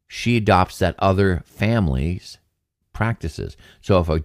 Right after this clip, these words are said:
a Jewish woman married a Canaanite man and he was worshiping the Canaanite gods, well, then she would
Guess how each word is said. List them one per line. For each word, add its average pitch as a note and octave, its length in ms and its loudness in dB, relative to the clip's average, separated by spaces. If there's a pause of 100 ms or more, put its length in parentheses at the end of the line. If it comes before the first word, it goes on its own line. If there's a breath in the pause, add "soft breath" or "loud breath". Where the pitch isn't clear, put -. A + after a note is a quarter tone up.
(140)
a G#2+ 100 4
Jewish G2+ 400 2
woman B2 300 2
married F#2+ 300 2
a C2+ 80 -4
Canaanite G2+ 560 -2
man G#2 340 -2 (300 soft breath)
and D#2+ 120 -2
he G2 120 2
was F#2+ 180 -2
worshiping G2 440 0
the E2+ 60 -2
Canaanite G#2 480 0
gods, A#2 440 -2 (260 soft breath)
well, D2+ 220 -2
then F#2 180 -2
she F3+ 280 2
would B2 320 4